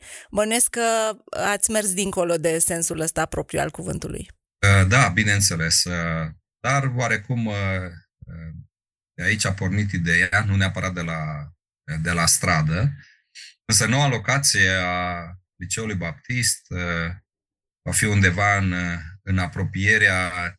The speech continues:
Speaker 2: cetății din Arad, cetate care noi, ca și arădeni, sperăm ca în viitor să fie redată, să fie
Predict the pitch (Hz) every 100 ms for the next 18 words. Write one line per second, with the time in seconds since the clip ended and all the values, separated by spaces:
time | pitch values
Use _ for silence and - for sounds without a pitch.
0 | _ - 95 80 - 120 123 - 82 87
1 | 98 90 80 76 82 92 107 - - 101
2 | 95 98 92 87 87 82 80 - _ _
3 | _ 95 101 98 90 - 87 85 85 92
4 | 90 85 85 82 85 - _ _ _ _
5 | - - 113 110 120 110 101 95 95 95
6 | 87 87 87 107 104 98 90 - 92 90
7 | 87 82 82 82 85 95 95 92 87 85
8 | 85 - _ _ _ 82 - 87